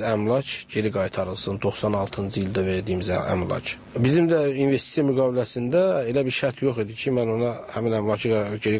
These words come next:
qaytaram. O əmlakı mənə vermişlər yanımçı şəkildə və mən onu tikib istifadə vermişəm. Yəni ki, müqavilənin özündə də investisiya müqaviləsində bitməmiş tikinti veriblər mənə. Və, e, həmin iddiada da göstərir ki, bitməmiş tikinti vermişik və bu əmlak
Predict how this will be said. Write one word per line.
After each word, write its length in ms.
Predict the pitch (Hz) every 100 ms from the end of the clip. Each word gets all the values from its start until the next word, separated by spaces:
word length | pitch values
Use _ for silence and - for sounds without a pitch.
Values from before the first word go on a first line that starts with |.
| 98
qaytaram. 300 | 101 104 135
O 80 | 151
əmlakı 320 | 135 131 151
mənə 220 | 147 156 - - - - -
vermişlər 400 | 131 135 127 139
yanımçı 360 | 127 120 110 131 117
şəkildə 400 | 104 95 92 110
və 100 | 135
mən 180 | 131 131
onu 80 | 131
tikib 220 | - 156
istifadə 400 | 123 - 117 113 127
vermişəm. 560 | 113 101 101 98 92 107 - -
Yəni 280 | - 113 113
ki, 140 | - 135 127
müqavilənin 560 | 123 120 117 117 127 127
özündə 320 | 110 117 120 113
də 120 | 113
investisiya 400 | 113 101 - 117
müqaviləsində 460 | 107 107 101 104 147
bitməmiş 380 | 147 120 95 -
tikinti 360 | - 90 90 92
veriblər 400 | 92 92 92 92
mənə. 260 | 92 92 98 120 - -
Və, 140 | 139 160 160 139
e, 320 | 131 127 120
həmin 300 | 113 139 170
iddiada 320 | 143 139 143 143
da 40 |
göstərir 460 | 131 127 - 123 151
ki, 60 |
bitməmiş 400 | 156 - 120 101
tikinti 400 | - - 113 110
vermişik 640 | 113 107 107 110 120 147 170 - - - -
və 140 | 135 160 - - - -
bu 120 | 147
əmlak 400 | 135 135 139 131